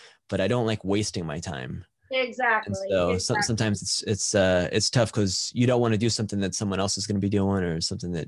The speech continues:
Speaker 1: isn't needed.
Speaker 2: So how have you found to bring those people in and really prove to them that they are valuable?
Speaker 1: Oh, that's tough. I, I found that, um,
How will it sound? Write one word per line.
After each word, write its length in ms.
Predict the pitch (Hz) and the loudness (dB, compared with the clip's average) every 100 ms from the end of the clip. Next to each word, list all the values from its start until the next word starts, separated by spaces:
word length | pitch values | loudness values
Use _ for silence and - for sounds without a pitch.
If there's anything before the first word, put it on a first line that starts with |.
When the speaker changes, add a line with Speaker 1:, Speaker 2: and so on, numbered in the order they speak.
| - | -4
Speaker 1:
isn't 240 | 95 76 | -4 -4
needed. 420 | 73 92 87 117 - - _ _ _ | -2 -2 -2 -4 -10 -20 _ _ _
Speaker 2:
So 360 | 233 - 302 277 | -10 0 2 4
how 320 | 269 311 339 370 | 2 0 2 2
have 120 | 277 | 0
you 260 | 302 370 - | -2 -4 -2
found 480 | 277 247 247 247 240 - - _ _ _ - | -2 0 -4 -6 -10 -16 -20 _ _ _ -14
to 540 | 277 277 262 254 233 196 - | -6 -4 -4 -4 -6 -8 -2
bring 380 | 262 262 269 | -2 -2 -6
those 240 | 262 247 233 | -4 -4 -4
people 340 | 330 - 254 | -8 -6 -4
in 460 | 226 247 240 233 233 220 | -2 -2 -2 -2 -4 -6
and 260 | 226 226 226 | -6 -6 -2
really 600 | 269 277 277 269 262 - _ _ | 0 0 0 -4 -8 -14 _ _
prove 360 | 285 302 302 285 | -6 -4 -6 -8
to 140 | - - | -8 -4
them 360 | 226 226 220 | -2 -2 -4
that 120 | 220 220 | -6 -6
they 140 | 240 233 | -4 -2
are 160 | 220 | -2
valuable? 680 | 208 202 208 202 190 185 - - - - _ _ _ _ _ _ _ _ _ _ _ _ _ - | -2 -4 -4 -8 -12 -16 -18 -18 -18 -18 _ _ _ _ _ _ _ _ _ _ _ _ _ 2
Speaker 1:
Oh, 520 | 127 120 95 - - | 6 6 4 -2 -6
that's 220 | - 123 - | 2 2 6
tough. 260 | 151 113 | 4 6
I, 360 | 139 143 131 143 | 6 6 6 4
I 120 | 160 | 2
found 320 | 151 175 151 139 | 2 4 4 4
that, 320 | 120 123 - | 2 -2 -4
um, 500 | 117 110 104 101 | 0 2 2 0